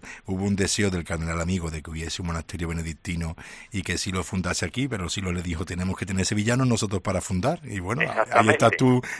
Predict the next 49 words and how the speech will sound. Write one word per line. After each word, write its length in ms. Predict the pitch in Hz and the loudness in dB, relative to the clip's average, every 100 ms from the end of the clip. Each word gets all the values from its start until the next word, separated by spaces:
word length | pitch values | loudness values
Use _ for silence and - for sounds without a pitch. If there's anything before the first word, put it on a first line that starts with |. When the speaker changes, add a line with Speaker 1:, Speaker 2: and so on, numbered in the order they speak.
| - | 4
Speaker 1:
de 120 | 120 | 8
abanderado. 540 | 120 117 117 151 147 | 8 8 6 6 6
Esperemos 400 | 101 107 110 117 | 4 4 4 4
que 80 | 117 | 4
Speaker 2:
Sí, 60 | 110 | 4
Speaker 1:
podamos 420 | 110 113 113 127 | 6 6 6 6
Speaker 2:
soy, 180 | 143 139 | 4 2
de 160 | 135 | 6
momento 400 | 131 131 151 170 | 8 8 6 6
soy 220 | - 160 151 | 8 8 8
el 100 | 151 | 8
único. 300 | 175 147 87 | 4 6 8
Hay 120 | 131 | 12
algún 320 | 151 156 160 | 12 10 10
andaluz 420 | 156 143 120 143 131 | 10 12 10 8 8
más, 240 | 104 - | 8 8
somos 220 | 117 147 | 2 4
unos 160 | 156 123 | 4 6
cuantos 320 | 123 120 123 | 6 6 4
andaluces, 420 | 117 104 - - - - 117 | 4 0 -2 -6 -8 -8 2
pero 160 | 107 | 4
de 120 | 113 | 6
Speaker 1:
Sí. 40 | 110 | 6
Speaker 2:
Sevilla 300 | 123 165 170 | 4 6 6
soy 120 | 151 139 | 6 4
yo 80 | |
el 60 | 107 | 2
único. 340 | 92 92 - | 0 -6 -6
Speaker 1:
Totalmente. 760 | - 104 95 120 107 113 107 90 | -6 -4 -2 0 0 0 -2 -4
Soy 160 | - 123 | 0 2
unos 160 | 160 | 2
cuantos 260 | - 143 139 | 2 0 0
andaluces, 400 | 123 120 131 104 | 2 0 0 -4
inclu-, 280 | 82 92 90 | -2 -4 -4
incluso 360 | 92 87 95 - | -6 -6 -4 -2
unos 120 | 110 | -2
cuantos 300 | - 110 113 | 0 -2 -2
sevillanos 480 | 117 110 110 131 139 - - - | -2 0 0 0 0 -6 -12 0
en 180 | 107 95 | 2 4
la 80 | 90 | 2
vida 220 | 101 117 | 2 4
monástica 640 | 117 123 - 120 - 120 | 4 2 0 -4 0 2
en 120 | 113 113 | 2 0
España, 480 | - 135 139 131 | 2 2 4 2
porque 260 | 123 107 101 | 0 -2 -2
también 240 | 92 92 | -2 -2
en 60 | 98 | -2
la 80 | 101 | -2
película 580 | 104 101 - 98 95 | -2 -4 -2 0 2